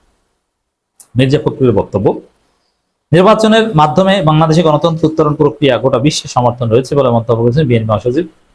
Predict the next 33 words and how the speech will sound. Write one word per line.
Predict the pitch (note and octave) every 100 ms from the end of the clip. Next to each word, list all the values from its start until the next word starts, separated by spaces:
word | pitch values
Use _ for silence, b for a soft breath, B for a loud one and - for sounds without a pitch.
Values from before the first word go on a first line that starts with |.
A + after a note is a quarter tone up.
| -
মির্জা | C#3+ C3
ফখরুল | A#2 A#2
ইসলাম | G2 G#2+ F#2+
আলমগীর। | F2 F2 F2
ঠিক | F3+
আছে, | F#3+ - E2
কিন্তু | _ _ - D3+ E3+
আপনারা | E3 G3 G#3
চাচ্ছেন | G#3 G3 F#3+ A#3 C4+
ওটাকে | D#3 D#3+ F3+
কারাপ্টেড | F3+ D#3+ D#3+ G3 F#3
করতে | D#3+ C#3+
ওয়ান | C#3 B2+
ইলেভেন | A#2 C3+ D3
মার্কা, | G2+ E2 - _ _ _ _ -
আর | C#3+
গোটা | C3 F3+ G#3
বিশ্বের | F#3 F#3 G#3
সমর্থন | G#3+ G3+ G3+ G3+
রয়েছে, | G#3 G#3
এটা | F#3
জামাতের | E3 D3+ D#3 D#3+
জন্য | D3 C3+ A#2+
ভালো। | G#2 F#2+
কোন | F3 G3
দিক | G3 -
থেকে? | G3 A#3 - - _ _ - - _ _ _ _ _ _ _ _ _ _ -
যে | D3
গোটা | E3 F#3+ A3+
বিশ্ব | G#3+ - B3+
এনগেজ | A3 A3+ A#3
থাকলে | A#3 F#3 B2 G#2+
সেখানে | - E3+ G3 F3 G2